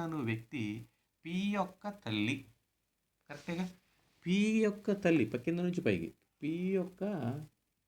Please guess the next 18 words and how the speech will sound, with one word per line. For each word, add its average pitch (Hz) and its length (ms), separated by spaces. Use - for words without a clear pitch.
తల్లి. 90 280
కరెక్టే - 320
కదా? 180 160
వీళ్ళిద్దరు 143 380
భార్యాభర్తలు, 113 580
అమ్మ, 92 280
నాన్న, 82 180
వాళ్ళ 131 140
యొక్క 123 120
కూతురు. - 300
కాబట్టి 180 280
P - 20
యొక్క 208 260
కుమ-, 143 280
P 147 120
యొక్క 196 200
తల్లి 180 280
ఆర్. 120 200